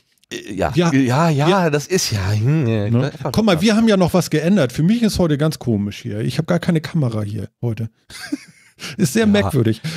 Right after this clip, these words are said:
Speaker 1: das
Speaker 2: Ja.
Speaker 1: wäre mir ja auch, also da bin ich ja sehr froh. Wenn, ich bin froh, dass ich jetzt nicht gefilmt werde. Kann ich ganz laut
Speaker 2: Ja.
Speaker 1: sagen.
Speaker 2: Ja.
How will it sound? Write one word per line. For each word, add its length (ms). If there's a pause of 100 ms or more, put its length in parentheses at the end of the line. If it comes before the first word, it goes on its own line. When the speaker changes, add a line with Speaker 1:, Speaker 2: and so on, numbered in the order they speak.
Speaker 1:
das 160
Speaker 2:
Ja. 80
Speaker 1:
wäre 100
mir 140
ja 160
auch, 260
also 280
da 120
bin 140
ich 80
ja 80
sehr 240
froh. 320
Wenn, 180 (160)
ich 160
bin 200
froh, 220
dass 200
ich 100
jetzt 180
nicht 160
gefilmt 440
werde. 240
Kann 160
ich 60
ganz 180
laut 200
Speaker 2:
Ja. 60
Speaker 1:
sagen. 480 (420)
Speaker 2:
Ja. 300